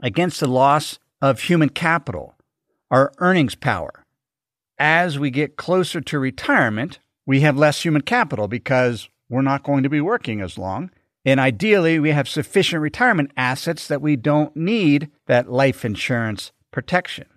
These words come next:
After hearing that presentation and other things I've read about the topic, I was down on permanent life insurance policies,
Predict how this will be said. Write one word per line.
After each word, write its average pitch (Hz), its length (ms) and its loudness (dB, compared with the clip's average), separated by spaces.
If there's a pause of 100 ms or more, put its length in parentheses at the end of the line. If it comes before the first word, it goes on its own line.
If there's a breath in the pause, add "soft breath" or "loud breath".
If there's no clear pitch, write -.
(1200)
After 170 280 -2
hearing 214 300 2
that 156 180 2
presentation 147 800 0
and 139 160 2
other 151 220 2
things 131 300 -2
I've 120 220 -2
read 143 480 2 (140)
about 135 380 -2
the - 80 -12
topic, 226 520 -4
I 466 200 -2
was 440 400 0 (120)
down 180 640 2
on 170 320 0
permanent 196 400 0
life 196 220 0
insurance 120 360 -4
policies, - 640 -6